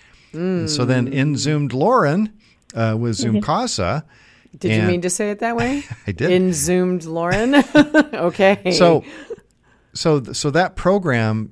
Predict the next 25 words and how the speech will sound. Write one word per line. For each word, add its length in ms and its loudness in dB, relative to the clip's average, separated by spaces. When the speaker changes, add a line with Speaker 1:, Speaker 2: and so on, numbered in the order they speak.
Speaker 1:
um, 320 -2
maybe 320 -2
you 320 -2
can, 280 -4
you 120 -2
can 140 -6
explain 420 -4
a 40 0
little 200 -2
bit 160 -2
about 220 -4
how 140 -4
that 160 -4
Speaker 2:
Yeah. 60 -10
Speaker 1:
works, 380 -4
because 420 -4
Lauren, 220 2
because 320 -4
you, 140 -14
Zoom 220 -2
Casa 440 0
purchased 680 -2
their 240 -4
old 240 -4
home. 420 -8